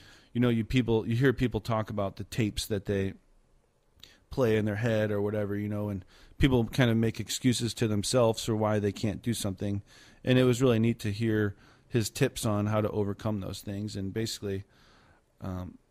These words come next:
how to get past the, whatever struggles that you're having and how to think positively and, you know, a-, accomplish your goals and reach the success that you wanna reach. So, um,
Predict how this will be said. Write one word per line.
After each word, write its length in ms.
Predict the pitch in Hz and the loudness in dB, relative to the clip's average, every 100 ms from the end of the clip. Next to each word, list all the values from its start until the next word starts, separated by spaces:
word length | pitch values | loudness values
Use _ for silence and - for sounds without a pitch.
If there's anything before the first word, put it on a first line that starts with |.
| _ _ _ - - _ | _ _ _ -20 -20 _
how 120 | 127 123 | -2 0
to 60 | |
get 180 | 110 113 | 2 -2
past 420 | - 117 123 - | -2 -2 -2 -4
the, 300 | 107 95 92 - | -4 -2 -4 -4
whatever 260 | 120 117 | -2 0
struggles 440 | 104 - 110 113 104 | -2 -4 -2 -2 -2
that 80 | |
you're 80 | 98 | -6
having 380 | 101 120 107 98 | -4 -4 -2 -4
and 100 | 101 | -4
how 160 | 113 107 | -2 -2
to 100 | 95 | -2
think 320 | - 131 - | 0 0 0
positively 680 | 117 110 110 101 98 101 98 | -4 -2 -2 -4 -2 -2 -2
and, 180 | 95 92 - - _ _ | -4 -8 -18 -20 _ _
you 80 | - | -8
know, 220 | 101 92 - - | -6 -8 -12 -10
a-, 80 | 113 - | -10 -10
accomplish 440 | - - 123 110 - | -10 -2 -2 -2 -4
your 100 | 104 | -4
goals 360 | 104 95 98 | -2 -2 -2
and 240 | 98 92 95 - - _ | -2 -4 -6 -12 -20 _
reach 220 | 139 135 | 0 0
the 80 | 120 | -4
success 540 | - - - 113 104 | -8 -6 -2 -2 -2
that 220 | - 104 85 | -4 -4 -4
you 120 | 98 | -6
wanna 200 | 95 92 | -6 -10
reach. 280 | 92 87 - | -12 -14 -12
So, 220 | 104 101 - - - - - _ | -10 -12 -16 -20 -20 -20 -20 _
um, 340 | 104 98 95 | -4 -4 -4